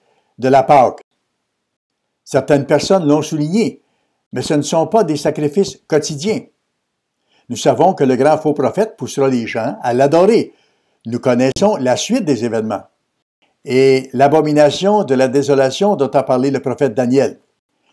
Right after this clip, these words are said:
Verset dix-sept. Que celui qui sera sur le toit ne descende pas pour prendre ce qui est dans sa maison. Ainsi, lorsque l'abomination de la désolation se produira, quelque chose d'autre se produira juste après.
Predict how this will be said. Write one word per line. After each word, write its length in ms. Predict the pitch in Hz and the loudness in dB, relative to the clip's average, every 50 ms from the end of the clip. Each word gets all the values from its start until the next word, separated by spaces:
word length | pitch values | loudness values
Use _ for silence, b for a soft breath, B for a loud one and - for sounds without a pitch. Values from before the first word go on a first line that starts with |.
| _ _ | _ _
Verset 260 | 143 151 - 185 175 | 0 0 2 2 0
dix-sept. 460 | 156 143 160 147 - 220 165 147 - - _ _ _ _ _ _ _ _ _ | 0 -2 -6 -2 0 2 2 0 0 -6 _ _ _ _ _ _ _ _ _
Que 120 | - 165 165 | -2 -2 -2
celui 400 | - - 208 202 202 220 254 254 | 2 2 2 2 4 2 0 0
qui 120 | - 170 | 0 -2
sera 260 | - - 147 143 151 | 0 2 4 4 4
sur 160 | 147 147 147 131 | 2 2 0 0
le 180 | 123 117 113 | 0 0 -2
toit 300 | - 120 113 117 143 180 | -4 -2 0 0 0 0
ne 120 | 156 131 123 | -2 -4 -4
descende 460 | 120 151 147 - 175 160 156 147 151 | -2 -4 -2 0 0 0 0 0 0
pas 140 | 220 233 226 | 0 0 2
pour 180 | 226 - - | 2 -2 0
prendre 420 | - 143 147 143 139 127 139 143 - | 2 2 2 2 2 2 0 -2 -2
ce 140 | - - - | -6 -6 -6
qui 200 | 131 - - 131 | -6 -4 -2 -2
est 60 | 139 | 0
dans 120 | 131 143 123 | 0 0 -2
sa 160 | - - 127 | 0 0 0
maison. 440 | 123 127 127 123 123 139 113 - - _ _ _ _ _ _ _ _ _ _ _ _ _ _ _ _ _ _ _ _ _ _ _ _ _ _ _ _ _ _ _ _ _ _ _ _ _ _ _ _ _ _ _ _ _ _ _ _ _ | 0 0 -2 0 0 0 0 0 -4 _ _ _ _ _ _ _ _ _ _ _ _ _ _ _ _ _ _ _ _ _ _ _ _ _ _ _ _ _ _ _ _ _ _ _ _ _ _ _ _ _ _ _ _ _ _ _ _ _
Ainsi, 440 | 123 117 123 123 - - 269 285 220 | -4 -4 -4 -4 -2 0 0 2 4
lorsque 300 | 170 233 247 233 - - | 4 2 2 0 0 0
l'abomination 920 | 160 - - - 175 175 175 175 175 185 175 160 - - 226 240 247 240 | 2 2 4 2 2 0 0 0 0 0 0 0 -2 -2 0 0 0 0
de 100 | - 151 | 0 2
la 140 | 147 147 147 | 2 4 4
désolation 600 | 143 165 170 143 175 170 170 165 160 - 202 196 | 2 2 -2 -2 0 2 2 2 2 2 0 -2
se 120 | 180 - 151 | 0 0 -4
produira, 680 | - - 131 131 117 101 120 123 131 170 202 196 202 - _ _ _ _ | -2 0 -2 -2 0 0 -2 0 2 2 2 2 0 -6 _ _ _ _
quelque 260 | - 139 131 131 170 | -2 -2 0 0 -2
chose 380 | 156 - 190 196 190 160 139 - | -2 2 4 4 4 2 0 -6
d'autre 600 | - 101 101 - 214 254 277 254 202 147 - 127 127 | -14 -10 2 4 6 6 6 4 2 0 -2 -4 -6
se 160 | 120 - 135 | -2 -2 -2
produira 760 | - - 139 135 127 - 123 127 131 139 151 190 196 - - _ | -2 2 0 0 0 0 0 2 4 4 4 2 2 -4 -14 _
juste 340 | - 107 131 196 202 202 - | -10 0 2 2 2 4 2
après. 460 | 196 165 - 202 214 160 117 - - | 2 2 4 4 2 2 2 -2 -12